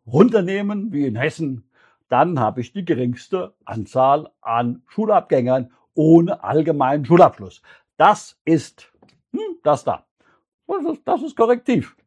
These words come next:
Das ist Manipulation zum Erbrechen, ist das, weil die Hessen vor Bayern ist und das ist bestimmt nicht so.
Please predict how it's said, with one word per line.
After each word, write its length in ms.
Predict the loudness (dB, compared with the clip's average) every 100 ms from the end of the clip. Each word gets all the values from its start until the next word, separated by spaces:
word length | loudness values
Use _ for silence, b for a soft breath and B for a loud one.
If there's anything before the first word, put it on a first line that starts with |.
| _ _
Das 160 | 0 0
ist 140 | -2
Manipulation 1000 | -2 -2 -2 -2 0 0 0 2 2 2
zum 300 | -2 -8 -8 _ -6
Erbrechen, 1080 | -2 -2 -4 -10 -8 -6 -6 -2 -2 -4 -8
ist 280 | -12 -8 -2
das, 360 | -2 -4 -20 b b b
weil 220 | -4 -2
die 140 | -4 -4
Hessen 360 | -6 -6 -8
vor 240 | -2 -2 -2
Bayern 300 | -2 0 -2
ist 160 | -4
und 80 | -6
das 160 | -6 -10
ist 180 | -14
bestimmt 400 | -14 -8 -6 -6
nicht 220 | -8 -8 -4
so. 320 | -2 -4